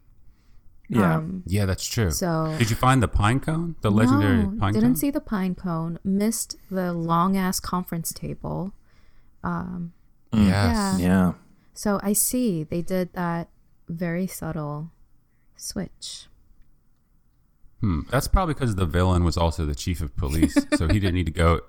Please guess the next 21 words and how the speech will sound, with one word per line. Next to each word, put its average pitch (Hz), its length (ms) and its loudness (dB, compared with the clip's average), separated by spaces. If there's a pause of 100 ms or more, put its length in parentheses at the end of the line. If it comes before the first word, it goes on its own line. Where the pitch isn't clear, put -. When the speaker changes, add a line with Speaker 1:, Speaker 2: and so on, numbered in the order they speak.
(100)
Speaker 3:
into 90 220 4
town 87 460 2
to 76 220 -2
use 78 160 -2
his 69 140 -6
conference - 480 -2
table 69 300 -2
at - 80 -6
the - 80 -10
police - 260 -4
department. - 640 2
Speaker 2:
<laughs> - 60 -20 (1120)
Speaker 3:
If - 120 -8
I, - 40 -4 (200)
if - 120 0
I 80 60 4
had 78 120 0
to 76 80 -2
guess. 69 520 -6 (1800)
Speaker 1:
S-, - 340 2 (340)
so, 120 760 4